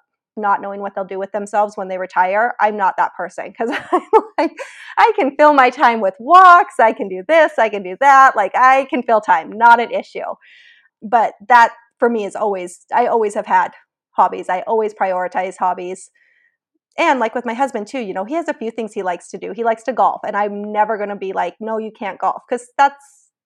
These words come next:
something that gets him off the farm and away from it all. So I think men and women both need those outlets for sure.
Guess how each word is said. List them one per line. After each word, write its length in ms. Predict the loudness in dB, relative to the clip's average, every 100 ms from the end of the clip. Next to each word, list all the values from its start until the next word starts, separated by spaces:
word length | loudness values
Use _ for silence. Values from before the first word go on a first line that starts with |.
| _
something 400 | -4 -4 -2 -2
that 180 | -2 -4
gets 200 | -10 -6
him 140 | -8
off 340 | -2 2 2 0
the 80 | -6
farm 500 | 0 2 2 -2 -6
and 400 | -8 -6 -6 -6
away 320 | -8 -6 -6
from 240 | -6 -8 -6
it 80 | -6
all. 280 | -6 -8
So 420 | -8 -6 -4 -4 -8 _ _ _ _ _ -8
I 80 |
think 220 | -6 -8 -10
men 340 | -14 -10 -8 -6
and 260 | -6 -6
women 260 | -8 -10 -8
both 320 | -4 -4 -6
need 260 | -12 -10 -8
those 260 | -8 -8 -4
outlets 440 | -2 -2 -6 -12 -14
for 140 | -16
sure. 400 | -12 -10 -10 -12